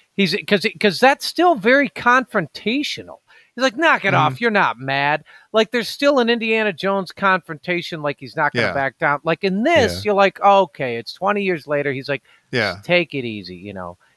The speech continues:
Speaker 1: It's like, "Okay,
Speaker 2: But what's funny
Speaker 1: take
Speaker 2: is
Speaker 1: it
Speaker 2: he's
Speaker 1: easy."
Speaker 2: saying, "Take it easy," 'cause you're, you're faking mad. You're not actually mad.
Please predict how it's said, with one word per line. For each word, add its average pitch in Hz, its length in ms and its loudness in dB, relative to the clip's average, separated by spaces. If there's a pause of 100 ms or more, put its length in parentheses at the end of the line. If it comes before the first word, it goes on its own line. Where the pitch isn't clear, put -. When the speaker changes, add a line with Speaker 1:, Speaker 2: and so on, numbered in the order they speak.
Speaker 1:
It's - 100 -20
like, 185 120 -6
"Okay, 208 160 -2
Speaker 2:
But 175 120 2
what's 196 160 4
funny 233 200 2
Speaker 1:
take 185 80 4
Speaker 2:
is 156 80 2
Speaker 1:
it 170 80 -2
Speaker 2:
he's 139 80 -2
Speaker 1:
easy." - 80 -2
Speaker 2:
saying, 117 640 2 (120)
"Take 151 220 -4
it 139 80 -2
easy," 127 220 -2
'cause 120 180 -4
you're, 120 180 -4
you're 120 140 -6
faking 147 520 -4
mad. 110 340 -2
You're 104 100 -6
not 120 180 0
actually 127 340 -4
mad. 101 500 -6